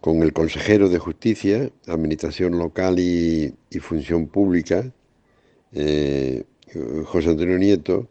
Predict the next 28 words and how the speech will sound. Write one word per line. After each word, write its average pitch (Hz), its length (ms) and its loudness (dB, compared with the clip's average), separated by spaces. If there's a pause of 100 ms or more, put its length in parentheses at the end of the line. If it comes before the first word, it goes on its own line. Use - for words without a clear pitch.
(720)
con 87 1040 0
la 101 140 0
finalidad 104 680 2
o 117 60 4
el 110 60 4
objetivo 98 480 0
de 110 80 0
impulsar 101 580 -2
el 80 140 -2
papel, 87 560 -2 (500)
el 87 160 -2
papel 90 480 0
de 90 80 2
los 85 180 -2
ayuntamientos 85 1000 0
en 82 120 -2
la 78 100 -4
gestión 95 560 -2
de 76 100 -4
las 69 120 -4
políticas 76 520 -8
públicas 85 580 -2 (800)
y, 78 600 -2 (100)
y 90 120 -6
cómo 90 240 2
no 92 140 2
darle 92 380 2
voz 90 420 0